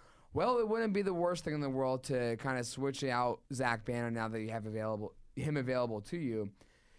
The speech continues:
This isn't Quenton Nelson. This isn't David Bakhtiari. This isn't some of the best guards or tackles you've seen in the National Football League. This is just Zach Banner, who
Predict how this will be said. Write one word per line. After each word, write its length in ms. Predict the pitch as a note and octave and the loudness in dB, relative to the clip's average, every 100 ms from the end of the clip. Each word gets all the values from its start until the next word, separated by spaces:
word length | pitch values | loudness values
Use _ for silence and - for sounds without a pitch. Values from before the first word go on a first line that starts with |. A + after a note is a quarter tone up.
| - - | -8 0
This 180 | G3 | 2
isn't 360 | A#3+ A#3+ A3 - - - - - - - - - - | 2 2 0 -2 -12 -20 -20 -20 -20 -20 -20 -18 -8
Quenton 360 | - G3+ D3+ C#3+ | 0 0 0 2
Nelson. 540 | C3 C3+ C#3 C3+ C3+ - - - | 2 2 0 0 -2 -8 -16 -8
This 160 | C#3 | -4
isn't 280 | F3 G3+ F#3+ | -2 0 0
David 300 | D#3 D#3 D#3 | 0 0 0
Bakhtiari. 640 | C3+ C3 C3 C3 A#2 A#2 A2+ | 2 2 0 2 4 4 2
This 240 | A#2 C3+ | 0 0
isn't 300 | E3+ E3 D#3 | 0 0 -2
some 180 | C3 D3 | 0 0
of 80 | C#3 | 0
the 80 | B2+ | -2
best 500 | A#2 B2+ B2+ - - | 0 2 0 -2 0
guards 360 | C3 B2+ A#2+ | 2 2 2
or 80 | A#2+ | -2
tackles 560 | A#2 A#2+ A#2 A#2+ A2 A2+ | -2 0 0 -2 -2 -2
you've 160 | A#2 | -2
seen 360 | - B2 A#2 G#2 - | -2 -2 -2 -4 -8
in 340 | B2+ B2 A2+ G#2+ | -4 -2 -2 -4
the 80 | A#2 | -2
National 420 | A2 G#2+ A2+ G2+ | -2 -2 -4 -6
Football 320 | G#2+ G2 F#2 | -6 -6 -6
League. 220 | F2 E2+ | -8 -8
This 180 | F#3 G#3 | -8 -6
is 80 | G#3 | -6
just 200 | D#3 A2+ | -6 -4
Zach 300 | B2 B2+ B2+ | -2 -2 -2
Banner, 400 | A#2+ A#2 A2+ A#2 - - - - - | -4 -2 -4 -6 -12 -20 -20 -18 -6
who 320 | D#3+ D#3+ D3 | -2 0 -2